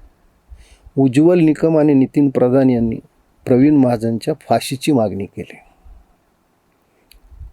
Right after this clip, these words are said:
आणि कोर्टात एका थंड नजरेनं प्रवीण महाजननं माझ्याकडं पाहिलं आणि मी कोर्ट रूमच्या उठून बाहेर गेलो. ही घटना घडली.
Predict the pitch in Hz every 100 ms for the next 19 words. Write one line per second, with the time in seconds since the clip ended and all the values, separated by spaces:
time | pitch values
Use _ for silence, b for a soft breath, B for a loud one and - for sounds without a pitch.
0 | - _ _ _ _ _ _ _ 131 147
1 | 156 143 - - 139 135 147 135 139 143
2 | 131 - 139 151 151 139 127 131 131 -
3 | 120 127 127 120 117 110 120 113 113 110
4 | 107 110 104 107 104 107 101 175 _ _
5 | _ _ _ _ _ _ _ _ - 117
6 | 120 - - 139 135 127 123 113 123 113
7 | 92 117 107 98 95 - - - - b
8 | b b b b _ _ _ _ _ _
9 | _ _ _ _ _ B B B B B
10 | _ _ _ _ _ _ _ _ _ _
11 | - 175 143 143 170 185 185 165 B B
12 | B B B B _ _ _ _ - 123
13 | 120 131 139